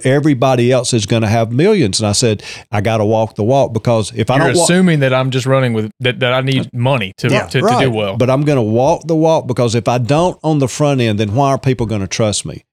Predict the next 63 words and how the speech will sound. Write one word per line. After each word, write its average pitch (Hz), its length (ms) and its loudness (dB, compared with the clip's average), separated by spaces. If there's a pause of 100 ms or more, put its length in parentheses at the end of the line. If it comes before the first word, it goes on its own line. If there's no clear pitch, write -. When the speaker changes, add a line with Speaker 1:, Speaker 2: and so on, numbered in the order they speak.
Speaker 1:
If 120 140 -2
I 139 80 4
walk 147 340 2
the 202 100 0
walk 147 320 2
on 131 120 0
the 117 80 0
front 131 320 0
end 123 180 0
when 131 120 2
I 135 100 2
don't 165 480 -2
have 123 220 0
to 117 120 -4
do 113 240 2
it, 107 240 -2
Speaker 3:
Mm. 131 220 -2
Speaker 1:
then 123 280 2
maybe 165 380 2
they'll 131 220 0
take 131 260 0
me 120 160 -2
seriously. 110 640 0
The, 98 240 -2
yeah, 110 400 0 (340)
this 131 220 0
guy's 107 320 -2
trying 107 260 0
to 101 80 -2
work 98 260 -2
for 95 120 -4
real 104 240 0
change. - 480 -8
Speaker 3:
Yeah. 247 200 -2
Speaker 1:
You 120 80 0
know, 98 60 0
he's 131 260 0
trying 113 280 0
to 101 60 0
do 104 200 0
it 101 120 -4
a 110 100 -2
different 104 340 -2
way. 95 160 -2
Yeah, 107 380 0 (260)
I 170 60 -2
think 127 260 0
I 143 80 0
can 147 260 -2
trust 101 320 -4
him 95 240 -4
because 104 300 -2
he 156 120 2
was 135 140 0
willing 107 300 0
to 95 80 -6
do 110 140 0
it 95 60 -2
when 104 140 -2
he 117 80 2
didn't 113 200 -2
have 113 240 -4
to. 78 200 -8